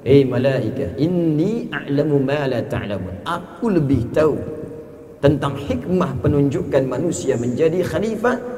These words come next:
sedangkan kalian tidak mengetahui hikmah di balik itu. Pertanyaan pertama,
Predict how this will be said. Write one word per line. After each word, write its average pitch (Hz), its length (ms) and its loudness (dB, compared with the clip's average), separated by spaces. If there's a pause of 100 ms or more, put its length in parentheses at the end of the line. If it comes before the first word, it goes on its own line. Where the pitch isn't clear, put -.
(280)
sedangkan 135 640 -2
kalian 175 320 4
tidak 143 240 0
mengetahui 131 560 -2
hikmah 104 320 -4
di 95 100 -2
balik 90 300 -2
itu. 87 140 -10 (720)
Pertanyaan 143 480 -2
pertama, 160 480 -2